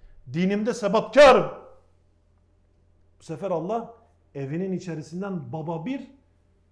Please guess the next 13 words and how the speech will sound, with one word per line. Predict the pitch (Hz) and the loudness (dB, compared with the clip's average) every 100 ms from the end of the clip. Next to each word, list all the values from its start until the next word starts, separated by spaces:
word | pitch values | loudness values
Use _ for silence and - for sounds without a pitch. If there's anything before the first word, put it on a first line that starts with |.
| - | -14
Ebu | 147 147 | -12 -8
Rumi | 196 180 240 247 214 | -6 -4 -6 -6 -8
ismindeki | 202 185 - 196 190 196 226 | -8 -14 -12 -12 -10 -12 -14
kardeşine | 185 175 175 175 196 165 | -10 -10 -10 -12 -12 -12
hidayet | 147 139 127 | -12 -12 -14
nasip | 120 - 117 | -16 -18 -18
etti. | 110 - - | -18 -20 -14
Dördüncü | 139 175 185 180 | -10 -8 -10 -12
kardeşidir. | 196 156 110 104 92 - _ _ _ _ _ _ - | -14 -16 -16 -20 -20 -20 _ _ _ _ _ _ -6
Anneler | 156 175 190 208 214 | -4 -2 -2 0 -2
farklıdır. | 185 185 185 196 151 - - _ _ _ - | 0 0 0 -6 -8 -12 -20 _ _ _ -4
Annesi, | 165 208 214 190 - | -2 -2 -6 -6 -8
yani | 151 139 175 180 175 | -10 -4 -4 -4 -6